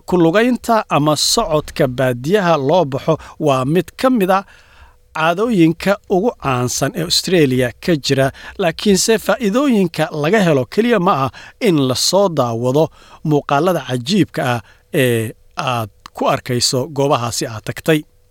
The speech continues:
Waxayna tiri, "Aad bay u fiican tahay caafimaad ahaan," socdaalkaas ayay ka hadlaysaaye, "sida jidhiska oo kaleete, oo ay ku jiraan weliba caafimaadka dhanka xub-, xubinka wadnaha oo kale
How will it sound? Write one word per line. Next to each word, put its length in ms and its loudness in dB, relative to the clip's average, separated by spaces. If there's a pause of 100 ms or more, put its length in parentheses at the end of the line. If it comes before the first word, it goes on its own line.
(840)
Waxayna 480 0
tiri, 340 2 (400)
"Aad 240 2
bay 220 2
u 160 0
fiican 560 0
tahay 460 2 (340)
caafimaad 800 0
ahaan," 640 0
socdaalkaas 640 -2
ayay 240 -4
ka 100 0
hadlaysaaye, 640 0 (280)
"sida 420 -2
jidhiska 640 -2
oo 260 -8
kaleete, 600 -2 (320)
oo 180 0
ay 240 2
ku 220 0
jiraan 420 0
weliba 480 0 (420)
caafimaadka 1000 0 (100)
dhanka 380 -4 (140)
xub-, 380 -8
xubinka 460 0
wadnaha 560 -2
oo 180 -8
kale 240 0